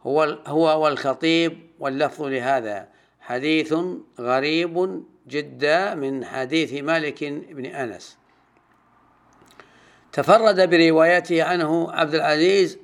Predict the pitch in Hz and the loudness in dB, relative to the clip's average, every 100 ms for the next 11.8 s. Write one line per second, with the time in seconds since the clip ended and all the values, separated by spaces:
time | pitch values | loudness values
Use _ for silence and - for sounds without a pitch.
0 | - 170 156 156 180 156 151 135 123 143 | -6 -2 0 0 0 0 2 2 2 0
1 | 135 101 - _ _ _ _ _ _ _ | 0 -2 -6 _ _ _ _ _ _ _
2 | _ - 131 135 127 123 160 156 151 151 | _ 4 6 8 6 2 2 2 0 -2
3 | 139 143 143 135 131 160 185 214 240 - | -4 -6 -6 -4 0 0 2 -2 -6 -16
4 | _ _ _ 156 165 160 165 156 208 190 | _ _ _ 6 6 6 2 2 0 -4
5 | 156 147 139 131 - 135 139 135 143 196 | -4 -4 -6 -8 -12 -6 -6 -6 -6 -4
6 | 170 120 - _ _ _ _ - 143 156 | -4 -8 -14 _ _ _ _ -8 -6 -4
7 | 143 143 135 170 156 139 151 139 139 135 | -6 -8 -4 -2 -2 -6 -8 -10 -10 -6
8 | 131 139 139 156 127 139 135 - 180 170 | -6 -4 -2 -2 -2 -4 -6 -2 -2 0
9 | 135 101 _ _ - _ _ - 147 147 | -2 -4 _ _ -20 _ _ -6 -2 0
10 | 131 180 180 180 160 156 147 139 156 156 | 2 4 4 2 2 2 0 -2 -2 -2
11 | 147 139 151 139 151 165 175 | -4 -6 -8 -4 -2 -2 -2